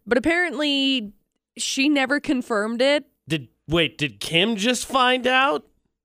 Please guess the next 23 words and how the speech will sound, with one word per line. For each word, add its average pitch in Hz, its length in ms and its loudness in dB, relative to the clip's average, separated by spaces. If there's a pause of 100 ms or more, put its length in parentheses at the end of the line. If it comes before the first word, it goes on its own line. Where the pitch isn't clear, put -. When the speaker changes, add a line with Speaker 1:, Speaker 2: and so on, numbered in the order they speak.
(160)
Speaker 1:
Kim 349 360 2
just 294 400 -2
confirmed 254 920 0 (200)
Speaker 2:
<laughs> - 180 -8
Speaker 1:
that 226 220 4
Speaker 2:
This - 40 -6
is - 80 -4
so - 260 -2
Speaker 1:
she 285 280 4
has 277 460 4
Speaker 2:
dumb. 262 60 -4
Speaker 1:
a 285 40 -2
surrogate. 180 800 -2 (600)
Speaker 2:
I 185 120 4
think 233 180 0
what 247 140 0
it 208 100 0
is, 202 400 0
is 180 300 0
that 156 480 0
she's 165 400 -2
mad 160 340 0
that 151 140 -2